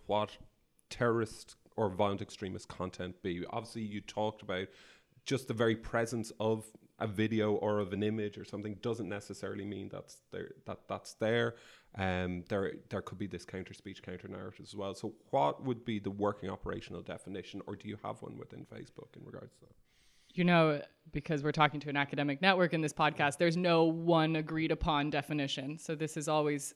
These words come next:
Speaker 2: sticking your hand in the hornet's nest. But Facebook did, about a year ago, openly present its definition of what a terrorist organization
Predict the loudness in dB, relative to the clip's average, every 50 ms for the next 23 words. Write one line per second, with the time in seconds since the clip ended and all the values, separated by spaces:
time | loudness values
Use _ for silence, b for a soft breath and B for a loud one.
0 | _ _ -10 -4 -2 -2 0 0 0 0 0 0 0 0 -2 -2 -2 -2 -2 -2
1 | -2 0 -2 -2 -2 -4 -4 -2 0 0 0 0 -2 -6 -10 -6 -2 0 0 0
2 | -2 -4 0 2 2 2 0 -4 -2 0 0 0 -2 -4 0 2 4 4 4 2
3 | -2 -4 -4 0 0 2 2 2 -2 -2 -2 -2 0 2 0 0 0 0 -2 0
4 | 0 -2 -2 -4 -8 -14 _ _ 4 4 6 4 4 0 0 0 0 -2 -2 -2
5 | -2 -4 -6 -8 -12 _ _ _ _ _ -6 -4 -4 -2 0 0 0 0 -2 -4
6 | -6 -6 -8 -8 -8 -4 -4 -4 -4 -4 -4 -4 -4 -4 -4 -4 -4 -4 -4 -4
7 | -6 -6 -6 -6 -6 -6 -4 -4 -4 -4 -4 -6 -8 -6 -4 -4 -2 -2 -4 -6
8 | -8 b b b b b b b -6 -2 0 0 0 0 -2 -2 -2 -2 -2 -2
9 | 0 0 -2 -2 -2 -4 -4 -4 -2 -2 -4 -6